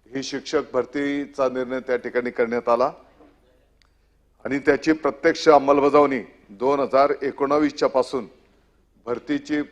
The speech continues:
अ, प्रक्रिया त्या ठिकाणी सुरू करण्यात आलेली आहे. सभापती महोदय, दोन हजार वीस मध्ये कोविडच्या पातळीवर शालेय शिक्षणच नाही तर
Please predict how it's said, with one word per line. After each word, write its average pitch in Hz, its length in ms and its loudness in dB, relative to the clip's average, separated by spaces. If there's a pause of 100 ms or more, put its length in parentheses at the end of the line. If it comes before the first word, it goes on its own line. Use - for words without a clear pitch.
(160)
अ, 117 140 -2
प्रक्रिया 131 480 -4
त्या 131 140 -6
ठिकाणी 139 380 -6
सुरू 135 260 -8
करण्यात 113 400 -2
आलेली 101 320 -6
आहे. 87 100 -20 (1120)
सभापती 156 400 4
महोदय, 160 480 6 (300)
दोन 151 220 0
हजार 151 340 8
वीस 151 340 0
मध्ये 151 440 4 (320)
कोविडच्या 143 540 0
पातळीवर 139 680 0 (1500)
शालेय 120 260 -2
शिक्षणच 143 580 -8
नाही 170 140 -6
तर 180 300 -8